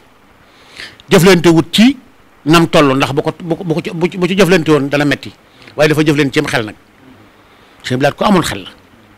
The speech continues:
ku amoon fulla la, ku amoon fayda la, ku amuk dog la woon. Dëkk bii moom ni mu ko defaree ginnaaw Sëñ Fallu, keneen ku dikk rek da ngay toppaat ca loola rek.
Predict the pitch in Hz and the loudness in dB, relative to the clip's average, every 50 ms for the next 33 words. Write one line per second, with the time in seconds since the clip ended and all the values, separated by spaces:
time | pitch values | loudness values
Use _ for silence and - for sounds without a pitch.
0 | _ - - - - _ - 123 - 160 165 190 196 185 185 - 180 165 147 143 | _ -20 -20 -20 -20 _ -6 -2 0 2 4 4 2 2 0 0 0 2 2 2
1 | 123 110 - - - - - _ _ _ - 147 165 175 196 190 165 - 165 147 | 0 0 -4 -8 -18 -20 -20 _ _ _ -4 0 0 2 2 0 0 0 0 0
2 | 139 135 123 113 104 - - - - - - - 170 165 170 175 156 160 143 135 | 2 2 0 -2 -2 -6 -12 -20 -20 -14 -6 -2 0 0 0 0 0 0 2 2
3 | 127 117 107 87 - _ _ _ _ _ _ _ _ _ _ _ _ _ - - | 2 0 -2 -6 -10 _ _ _ _ _ _ _ _ _ _ _ _ _ -20 -20
4 | - - 151 151 233 - - 165 151 180 190 185 175 165 160 160 170 170 - 170 | -18 -6 -2 0 0 0 0 0 2 4 4 4 4 4 4 2 0 0 0 -2
5 | 165 160 160 139 143 127 113 113 131 156 170 160 131 156 143 123 - 127 110 101 | -2 0 0 0 -2 -2 -4 -4 -4 -2 -2 0 0 -2 -2 -2 -2 -4 -4 -6
6 | 92 _ _ _ _ _ _ _ _ _ _ _ _ _ _ _ _ _ _ _ | -8 _ _ _ _ _ _ _ _ _ _ _ _ _ _ _ _ _ _ _
7 | _ _ _ _ _ _ - 185 175 165 151 - - 139 139 - - 151 139 143 | _ _ _ _ _ _ 0 2 2 2 2 0 -4 -4 -4 -4 -2 -2 -2 0
8 | 131 147 143 143 - 139 - 127 117 - 131 117 110 101 98 95 95 | 0 0 0 0 -2 -2 -6 -6 -6 -6 -6 -6 -6 -6 -8 -12 -16